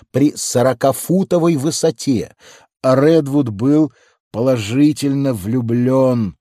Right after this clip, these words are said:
в эту комнату, так что даже совсем позабыл о кривых. «Устройство детской очень важное дело», — говорил он, — «очень серьёзное. Стены, различные предметы обстановки — всё это должно развивать ребёнка, влиять на его формирующийся ум».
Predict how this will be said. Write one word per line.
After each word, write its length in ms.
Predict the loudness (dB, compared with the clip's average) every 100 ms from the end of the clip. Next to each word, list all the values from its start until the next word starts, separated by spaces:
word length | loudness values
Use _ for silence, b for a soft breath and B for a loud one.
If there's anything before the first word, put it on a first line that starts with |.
| _
в 140 | -10
эту 180 | -10 -8
комнату, 640 | -6 -6 -6 -10 -12 -18 b b _
так 180 | -8
что 180 | -6 -8
даже 300 | -4 -4 -4
совсем 680 | -4 -4 -4 -8 0 2 2
позабыл 600 | -2 -4 -2 -2 -4 -4 -8
о 80 | -16
кривых. 760 | -8 -6 -6 -8 -16 -20 _ _ _ _ _ _ _ _ _
«Устройство 580 | -14 -6 0 0 0 -2
детской 320 | 0 -2 -2
очень 300 | -2 0 0
важное 380 | 0 0 -2 -2
дело», — 280 | -2 -2 -4
говорил 360 | -6 -8 -10
он, — 140 | -16 -20 b b b
«очень 380 | 0 0 2 -2
серьёзное. 720 | -2 0 2 0 -2 -10 -12
Стены, 800 | -8 -6 0 2 4 2 -2 -10 B B B
различные 600 | -4 0 2 2 0 0
предметы 440 | 0 2 2 2
обстановки — 680 | -2 0 2 4 4 2 -4
всё 320 | 0 2 2
это 160 | 2
должно 600 | 0 0 -2 -2 2 2 0 B B
развивать 800 | -18 -2 -2 2 2 4 2 2
ребёнка, 480 | -4 0 2 2 -2
влиять 400 | 0 4 4 2
на 60 | 2
его 200 | 2 2
формирующийся 920 | 0 0 2 4 4 2 -2 -4 0
ум». 400 | 2 2 2 -4